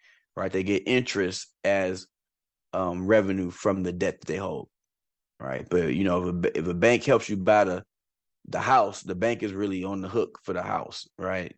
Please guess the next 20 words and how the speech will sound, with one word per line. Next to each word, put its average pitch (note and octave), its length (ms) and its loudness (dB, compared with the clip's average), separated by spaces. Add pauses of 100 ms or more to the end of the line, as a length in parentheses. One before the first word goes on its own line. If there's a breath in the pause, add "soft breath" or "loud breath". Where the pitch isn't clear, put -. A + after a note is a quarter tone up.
Um, F2+ 300 -2
if F2+ 160 -8
the - 120 -6
ba-, - 340 -4
bank A2 360 4 (280 soft breath)
helps A2+ 160 6
you G#2 60 4
buy G2+ 200 6
the F#2+ 60 2
car, B2 340 8
the F#2+ 80 0
bank A2+ 320 4
is F#2+ 80 -2
really G2 280 2
on G2+ 200 0
the F#2+ 60 -4
hook G#2 260 0
for F2+ 120 -8
the E2+ 80 -4
car G2 360 2